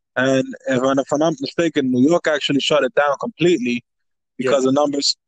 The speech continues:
Speaker 1: went through the roof.
Speaker 2: But those numbers go through the roof 'cause they're so compacted. They're so
Speaker 1: Yeah.
Speaker 2: together. And,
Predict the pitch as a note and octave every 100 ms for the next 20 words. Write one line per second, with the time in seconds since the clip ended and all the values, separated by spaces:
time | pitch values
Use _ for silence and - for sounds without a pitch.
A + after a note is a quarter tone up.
0 | - C3 - C#4 C#3+ C3 B2+ - B2 -
1 | - _ _ _ _ _ _ _ _ _
2 | _ _ _ _ _ _ _ _ _ -
3 | - D3 D3 G3 A#3 F3+ D#3+ C#3 D#3 -
4 | C#3 C#3+ G3 - C#3+ D3 C#3+ E3+ D3 D3+
5 | A#2 - F#3 B3+ - F2+ E2 _ _ _
6 | _ _ _ _ _ _ _ - E3+ -
7 | G3 F3 - C#3+ C#3+ _ _ _ F3+ F#3
8 | F#2 - _ _ - C#3 C#3+ C#3